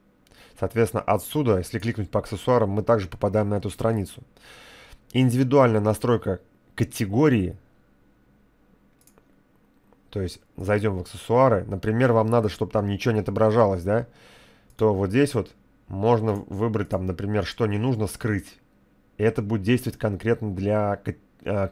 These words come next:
категории аксессуары. То есть внимательно посмотрите, что нужно скрыть. Я, честно говорю, не тестировал, но, например,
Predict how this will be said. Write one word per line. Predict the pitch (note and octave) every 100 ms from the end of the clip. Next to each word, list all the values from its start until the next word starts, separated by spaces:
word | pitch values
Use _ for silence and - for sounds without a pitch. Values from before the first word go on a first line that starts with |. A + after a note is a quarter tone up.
| -
категории | - - G#2 A2
аксессуары. | G#2 - - A#2 G2
То | F2+
есть | F#2
внимательно | F#2 A2+ A#2 G2 F#2+
посмотрите, | - G#2 A2+ C3+ G2+
что | - A2 F#2+ - - - -
нужно | G#2 G2
скрыть. | F2 A#2+ C3 - - -
Я, | A2 A2 - -
честно | C3+ A#2
говорю, | G#2 G#2
не | G#2
тестировал, | B2 - D#3 D3+ A2+
но, | G#2+
например, | G#2+ A2+ A2+ B2+ B2